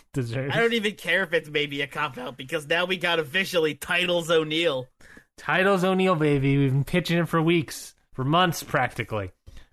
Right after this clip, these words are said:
Speaker 1: And, and he's, he's upon us. He's upon us. Or we, it's, it's the Pandora's box is Titles O'Neil. Uh,
Speaker 2: Titles O-, Titles O'Neil is one, one box we finally opened. Now there's just one more,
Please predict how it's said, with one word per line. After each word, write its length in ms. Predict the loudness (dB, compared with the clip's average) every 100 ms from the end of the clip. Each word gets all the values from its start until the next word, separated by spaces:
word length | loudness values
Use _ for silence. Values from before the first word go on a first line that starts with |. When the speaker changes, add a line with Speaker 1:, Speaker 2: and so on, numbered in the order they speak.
| -14
Speaker 1:
And, 180 | -8 -6
and 220 | -6 -6
he's, 220 | -6 -6 -8
he's 200 | -6 -6
upon 340 | -2 0 0
us. 340 | -2 -8 -16 -10
He's 140 | -8 -6
upon 300 | -4 -2 -2
us. 140 | -4
Or 180 | -4 -6 -8 -20 -20 -8
we, 120 | -4
it's, 140 | -4 -4
it's 180 | -6 -4
the 100 | -4
Pandora's 680 | 0 2 2 4 4 4 4
box 480 | 4 4 4 -2
is 180 | -6 -6
Titles 440 | -4 -4 0 -2 -2
O'Neil. 520 | -2 -2 -2 -2 -4 -12 -20 -20 -20 -20 -20 -20 _ -8
Uh, 60 |
Speaker 2:
Titles 320 | -4 -2 -2
O-, 180 | -2 -4 -8 -10
Titles 380 | -2 -2 0 0
O'Neil 380 | 0 2 0
is 120 | 0 -4
one, 360 | -2 -2 -4 -6
one 200 | -2 -2
box 280 | 0 0 -2
we 120 | -6
finally 460 | -6 -4 -4 -4 -4
opened. 360 | -4 -6 -8 -4
Now 160 | -2
there's 180 | -2 -4
just 140 | -4 -4
one 220 | -4 -2
more, 340 | -2 -2 -4